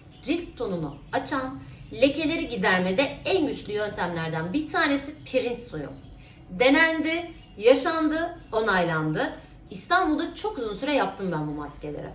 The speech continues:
Sonra bir zaman gelir unutursun, "Aman zaten iyi cildim, eğer gerek yok, aman üşendim" falan yaparsın ya. Öyle süreçler yaşadım. Ama şimdi tekrar bu maskelerime geri dönüyorum.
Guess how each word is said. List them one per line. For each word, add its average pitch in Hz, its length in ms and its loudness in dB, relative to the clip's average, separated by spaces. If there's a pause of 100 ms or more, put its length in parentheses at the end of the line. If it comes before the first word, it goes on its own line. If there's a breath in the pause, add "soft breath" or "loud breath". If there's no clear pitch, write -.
(280 loud breath)
Sonra 381 340 -2
bir 330 80 0
zaman 311 360 4
gelir 285 220 4
unutursun, 285 680 0
"Aman 226 360 -4
zaten 214 380 -2
iyi 208 220 -6
cildim, 185 240 -4
eğer 180 240 -2
gerek 185 360 -2
yok, 170 160 -2
aman 220 280 -4
üşendim" 214 500 0
falan 233 260 6
yaparsın 254 640 2
ya. 180 120 -2 (420 loud breath)
Öyle 370 300 10
süreçler 208 580 6
yaşadım. 220 380 0 (180)
Ama 330 180 2
şimdi 370 340 -2
tekrar 302 600 4
bu 294 40 0
maskelerime 220 680 0
geri 262 320 2
dönüyorum. 262 420 2